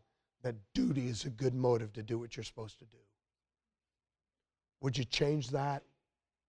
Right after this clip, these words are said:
and do your duty? And tonight,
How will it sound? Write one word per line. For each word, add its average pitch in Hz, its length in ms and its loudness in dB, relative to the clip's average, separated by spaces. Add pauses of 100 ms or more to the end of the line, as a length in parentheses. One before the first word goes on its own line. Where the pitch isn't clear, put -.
(640)
and 120 120 -2
do 135 120 6
your 120 180 2
duty? 104 420 -8 (1900)
And 131 120 -6
tonight, 147 580 6